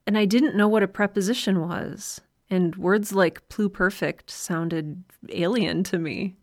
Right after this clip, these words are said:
But I did do very well in my writing courses, because while I couldn't name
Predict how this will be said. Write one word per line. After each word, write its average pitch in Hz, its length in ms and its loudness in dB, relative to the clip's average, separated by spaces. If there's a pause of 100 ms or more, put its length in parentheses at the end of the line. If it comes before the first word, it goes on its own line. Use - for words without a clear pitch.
(560)
But 202 140 0
I 202 100 4
did 226 220 2
do 196 160 4
very 170 280 0
well 151 360 -4
in 170 180 -6
my 170 140 -6
writing 190 360 -6
courses, - 760 -10 (440)
because 202 400 0 (140)
while 208 320 2
I 185 80 4
couldn't 208 400 -2
name 165 760 -2